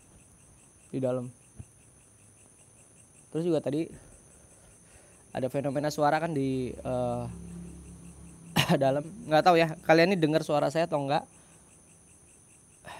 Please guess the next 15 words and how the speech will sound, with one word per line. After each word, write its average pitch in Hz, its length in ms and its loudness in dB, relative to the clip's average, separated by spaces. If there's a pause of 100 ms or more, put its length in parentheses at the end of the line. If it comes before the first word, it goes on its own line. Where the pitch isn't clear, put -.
Saya 135 160 -8
pakai 123 480 -6
headset. 131 400 -10 (1120)
Dan 143 200 -2
yang 156 120 -2
saya 160 160 -2
sayangkan, 170 680 -2 (1080)
ini 156 140 -4 (140)
nggak 123 140 2 (120)
ada 131 340 2 (760)
live 143 260 -4
chat 156 220 -8
kalian 160 240 -6
tuh 214 120 -8
nggak 165 160 -6